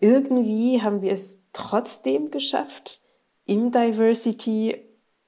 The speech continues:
und Inklusion-Diskurs ein sehr normatives System zu etablieren. Und, ähm, ich glaube, langfristig, es wird uns nicht weiterbringen.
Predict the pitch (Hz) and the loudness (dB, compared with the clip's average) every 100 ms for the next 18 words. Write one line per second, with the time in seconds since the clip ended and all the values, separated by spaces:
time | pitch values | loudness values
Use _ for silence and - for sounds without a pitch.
0 | _ _ 196 196 196 190 - 196 - 196 | _ _ -2 0 0 -2 0 0 2 2
1 | 240 269 269 - 247 254 262 - - - | 2 2 0 0 2 4 2 -6 -18 -20
2 | - - _ - 190 190 170 202 208 240 | -20 -20 _ 0 0 2 2 4 6 6
3 | 247 214 196 190 196 233 214 208 190 185 | 4 2 2 0 0 0 0 2 0 -2
4 | - 196 196 196 185 196 190 208 226 185 | 0 -2 -2 -6 -4 -2 -2 0 0 0
5 | - - _ 180 175 - - - - 175 | -4 -18 _ -8 -8 -8 -8 -8 -6 -6
6 | 170 165 - - 185 - _ - _ - | -6 -10 -14 -16 -20 -20 _ -20 _ -18
7 | - - 151 185 233 180 185 - 214 208 | -16 -10 -6 -2 -2 -2 -6 -6 -8 -6
8 | 208 190 - - _ _ - - 190 190 | -8 -8 -12 -16 _ _ -12 -6 -6 -4
9 | 196 196 214 202 - - - 254 - - | -6 -4 -6 -8 -10 -18 -8 -8 -8 -16
10 | - 175 175 | -16 -18 -20